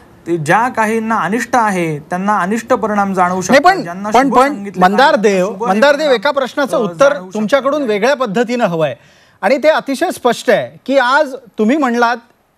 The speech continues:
Speaker 2: की स्त्रिया या शक्ती आहेत. निश्चित या बाबतीत दुमत काही असू शकत नाही. मग त्याला धर्म असो, विज्ञान असो, कायदा असो, कोणी म्हणणार नाही की या बाबतीत काही वेगळं मत कोणाचं असू शकतं. मग अधिकाधिक बंधनं त्यांच्यावर आहेत,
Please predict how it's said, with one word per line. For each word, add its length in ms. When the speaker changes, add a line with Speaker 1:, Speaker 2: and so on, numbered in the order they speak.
Speaker 2:
की 100
स्त्रिया 400
या 160
शक्ती 400
आहेत. 260
निश्चित 440
या 180
बाबतीत 340
दुमत 280
काही 160
असू 220
शकत 300
नाही. 100
मग 140
त्याला 300
धर्म 300
असो, 320
विज्ञान 400
असो, 180
कायदा 360
असो, 280
कोणी 200
म्हणणार 360
नाही 160
की 120
या 140
बाबतीत 380
काही 120
वेगळं 500
मत 180
कोणाचं 320
असू 180
शकतं. 400
मग 380
अधिकाधिक 600
बंधनं 380
त्यांच्यावर 540
आहेत, 160